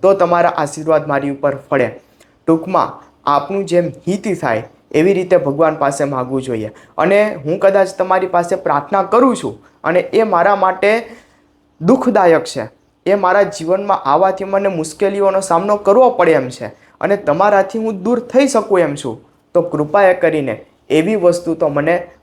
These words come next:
આપતા જ નહીં, એવી પ્રાર્થના મારી પૂરી કરતા જ નહીં. આ જો એક ભાવ પ્રગટ થાય ને તો પણ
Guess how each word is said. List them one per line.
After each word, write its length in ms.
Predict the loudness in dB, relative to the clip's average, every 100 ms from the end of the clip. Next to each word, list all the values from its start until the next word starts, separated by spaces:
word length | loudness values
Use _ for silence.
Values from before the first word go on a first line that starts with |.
| -4
આપતા 420 | -2 -2 -2 -2
જ 100 | 0
નહીં, 200 | -2 -8 -12 -4
એવી 200 | 0 0
પ્રાર્થના 480 | 0 -2 -2 -4 -4
મારી 220 | -2 -4
પૂરી 240 | -4 -6
કરતા 480 | -2 -2 -2 0 -2
જ 100 | -2
નહીં. 180 | -6 -10 -14 _ _ -2
આ 100 | 0
જો 160 | 2
એક 320 | 2 0 -8 -6
ભાવ 280 | 0 2
પ્રગટ 420 | 2 -2 -2 -4 -2
થાય 160 | -4
ને 200 | -4 -8 -12 _ _ 0
તો 140 | 0
પણ 300 | 2 2 0